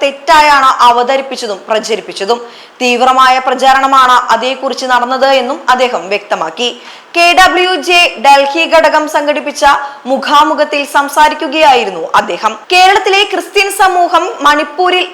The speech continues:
എന്താണ് സംഭവിച്ചതെന്ന് പഠിക്കുകയും അത് ഗോത്ര വിഷയമാണെന്ന് അവർക്ക് ബോധ്യപ്പെടുകയും ചെയ്തിരുന്നു. അതോടെ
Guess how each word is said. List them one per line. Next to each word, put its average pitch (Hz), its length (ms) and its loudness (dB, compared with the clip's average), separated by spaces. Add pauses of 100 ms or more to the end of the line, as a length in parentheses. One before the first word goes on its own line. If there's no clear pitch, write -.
(140)
എന്താണ് 339 420 2 (100)
സംഭവിച്ചതെന്ന് 311 720 0
പഠിക്കുകയും 269 580 -2 (360)
അത് 254 140 4 (400)
ഗോത്ര 277 440 4
വിഷയമാണെന്ന് 330 680 2 (180)
അവർക്ക് 262 340 2 (160)
ബോധ്യപ്പെടുകയും 262 720 0 (120)
ചെയ്തിരുന്നു. 190 420 -4 (400)
അതോടെ 233 280 4